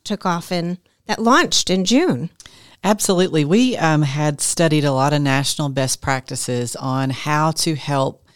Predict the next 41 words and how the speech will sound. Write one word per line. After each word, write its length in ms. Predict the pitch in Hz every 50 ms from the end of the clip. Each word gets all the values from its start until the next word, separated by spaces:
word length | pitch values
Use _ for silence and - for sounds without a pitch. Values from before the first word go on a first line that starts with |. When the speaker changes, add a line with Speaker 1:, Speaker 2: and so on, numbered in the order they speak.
| _ _ _ _ _ -
Speaker 2:
students 640 | - - - 160 156 147 151 147 139 - - -
who 160 | - 143 151 151
wanted 300 | 143 156 175 190 196 185
to 60 | 175
transition 560 | - - 170 165 160 147 151 139 - 156 147
directly 480 | 139 143 135 131 131 131 - 143 135 120
into 160 | 135 131 131
the 120 | 127 131
workforce 580 | 123 131 131 - - - 127 127 123 113 - -
make 240 | 143 135 139 143 139
that 220 | 143 135 - -
process 420 | - 135 127 127 123 - - 127
seem 320 | - - - 143 135 131 135
a 80 | 127
little 280 | 131 127 139 156 175 165
bit 260 | 147 151 143 139 -
more 320 | 139 131 127 127 127 123 123
seamless. 720 | - - 143 139 135 131 120 113 107 104 104 - - - - - - - - - - -
We 180 | - 151 160 165 -
are 260 | 135 139 139 139 135
blessed 440 | 131 127 135 139 143 160 - - 180
in 60 | 170
Forsyth 400 | - 175 156 - 160 156 151 -
County 360 | - 160 156 151 156 156 156
that 240 | 147 139 131 127 -
a 100 | 127 123
large 460 | 123 117 117 123 135 143 147 143 -
percentage 420 | - 156 - - 160 156 151 135 151
of 80 | 143
our 140 | 139 139 135
students 400 | - - 156 143 139 143 - -
go 240 | - 147 143 143 135
on 180 | 135 139 139
directly 440 | 131 127 120 123 123 127 - 151 147
to 200 | 135 - 156 147
a 80 | 131 127
two 320 | 123 - - 165 170 165 -
or 140 | 135 143
four 220 | 135 - 147 143 139
year 160 | 135 131 123
college. 580 | - - 202 220 208 165 131 127 123 - -